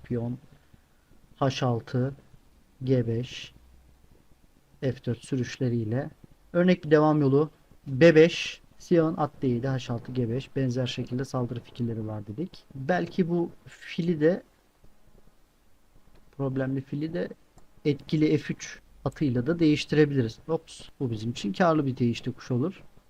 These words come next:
Evet, bu A beş neden çok iyi bir hamle değil. Burada bir tuzak var. Onu göstereyim size.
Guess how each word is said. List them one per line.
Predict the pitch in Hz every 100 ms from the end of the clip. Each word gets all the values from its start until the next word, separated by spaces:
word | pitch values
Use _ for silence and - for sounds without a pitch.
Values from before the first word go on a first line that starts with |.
| _ _ - _ _ _ - - _ _ - - - - _ - - - -
Evet, | 208 160 180
bu | 190
A | 190 202
beş | 202 208 -
neden | 202 208 202 - - _ -
çok | 147 -
iyi | 151 139
bir |
hamle | 131 135 131 117
değil. | 151 151
Burada | 143 151
bir |
tuzak | 135 139 151 165 -
var. | 123 127
Onu | 123 123 123
göstereyim | 120 - 123 127
size. | - 107 117 143